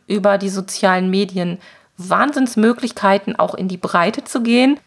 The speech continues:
Wir hatten auch, äh, Interessen-, Interessenten oder vorwiegend sogar Interessenten von relativ weit weg, die gesagt haben, wir könnten uns das vorstellen. Wir haben einen Bauernhof, wir haben einen Stall, wir haben keine Ahnung was.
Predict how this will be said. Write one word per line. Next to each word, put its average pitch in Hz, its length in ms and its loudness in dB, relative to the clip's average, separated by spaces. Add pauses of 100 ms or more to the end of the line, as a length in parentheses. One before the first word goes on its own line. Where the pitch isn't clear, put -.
(100)
Wir 208 140 2
hatten 220 240 -2
auch, 202 420 0
äh, 190 420 0
Interessen-, 202 540 -6
Interessenten 202 640 -4
oder 175 180 0
vorwiegend 220 500 0
sogar 156 280 -2
Interessenten 190 920 -4
von 196 220 -2
relativ 220 600 0
weit 175 280 -2
weg, - 320 -2 (180)
die 233 200 4
gesagt 208 380 0
haben, 226 220 0
wir 196 80 -2
könnten 214 260 -2
uns 202 140 -4
das - 160 -10
vorstellen. 254 640 0
Wir 202 160 -4
haben 202 240 -2 (300)
einen 196 180 -2
Bauernhof, 214 580 0
wir 196 100 -2
haben 202 140 0
einen 185 140 -4
Stall, 202 420 2
wir 190 80 0
haben 202 160 -2
keine 185 280 0
Ahnung 233 280 0
was. 240 260 0